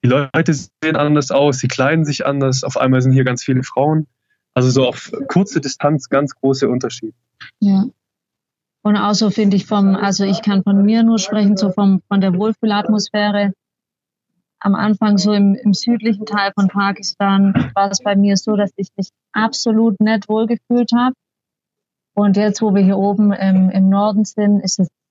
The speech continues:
Speaker 2: komplett anders. Also da kann man sich wirklich wohlfühlen, frei bewegen. Ich kann allein <laughs> auf der Straße rumlaufen, ich kann allein mal kurz irgendwo hingehen, was, was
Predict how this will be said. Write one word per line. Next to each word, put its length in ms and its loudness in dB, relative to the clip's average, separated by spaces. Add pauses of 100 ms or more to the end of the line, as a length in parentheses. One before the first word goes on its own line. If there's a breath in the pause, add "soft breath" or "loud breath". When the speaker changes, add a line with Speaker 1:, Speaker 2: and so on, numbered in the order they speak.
(160)
Speaker 2:
komplett 500 0
anders. 560 0
Also 240 -2
da 120 -2
kann 180 0
man 80 4
sich 160 -6 (100)
wirklich 360 0 (540)
wohlfühlen, 720 2
frei 300 -4
bewegen. 640 0
Ich 160 -10
kann 160 2
allein 480 2 (220 loud breath)
<laughs> 180 -20
auf 140 -2
der 120 0
Straße 460 -2
rumlaufen, 460 0
ich 120 -2
kann 160 -2
allein 340 0
mal 180 0
kurz 260 -6
irgendwo 260 2
hingehen, 400 2
was, 280 -2 (200)
was 320 0